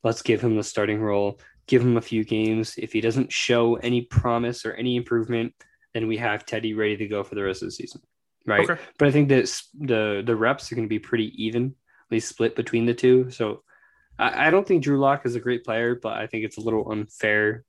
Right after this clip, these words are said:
Speaker 1: to, like, kinda put that on him so young and have, you know, he had some good moments. I don't know.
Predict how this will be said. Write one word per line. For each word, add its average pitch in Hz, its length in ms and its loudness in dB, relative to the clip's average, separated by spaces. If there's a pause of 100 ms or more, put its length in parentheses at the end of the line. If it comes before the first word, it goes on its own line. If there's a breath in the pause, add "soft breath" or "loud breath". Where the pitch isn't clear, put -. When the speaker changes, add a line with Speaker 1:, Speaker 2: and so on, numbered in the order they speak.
(120)
Speaker 1:
to, 110 120 -6
like, 101 300 -8 (100)
kinda 104 460 -4 (360)
put - 200 -4
that 104 180 2
on 104 240 0
him 117 240 -2
so 117 180 -2
young 110 480 0
and 101 120 -6 (260)
have, 110 300 -2 (180)
you - 160 -8
know, - 80 -6
he 127 160 4
had 135 280 2
some 120 220 -6
good 120 220 2
moments. 117 560 -4 (360 soft breath)
I 139 120 0
don't 110 100 0
know. 87 180 -10